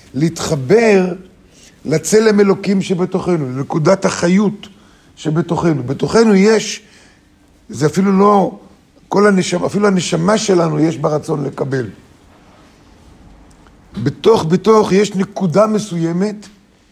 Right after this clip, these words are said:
שהוא אור טהור, אור נקי, אפילו לא כלי, בתוכנו, בתוך כל בן אדם. זה נקרא נקודת החיות. לכל אחד מאיתנו יש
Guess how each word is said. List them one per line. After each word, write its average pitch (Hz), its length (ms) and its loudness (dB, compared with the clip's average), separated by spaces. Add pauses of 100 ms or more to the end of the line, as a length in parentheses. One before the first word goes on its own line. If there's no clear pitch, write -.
(240)
שהוא 180 360 0
אור 208 280 2
טהור, 151 500 -2 (640)
אור 208 180 2
נקי, 190 440 2 (320)
אפילו 196 200 -2
לא 202 200 2
כלי, 185 240 0 (880)
בתוכנו, 185 600 0 (460)
בתוך 143 180 -6
כל 202 180 2
בן 190 180 4
אדם. 139 260 2 (360)
זה 170 80 0
נקרא 180 260 2
נקודת 190 520 0
החיות. 147 640 -4 (1120)
לכל 208 300 2
אחד 214 240 4
מאיתנו 196 580 2
יש 190 600 0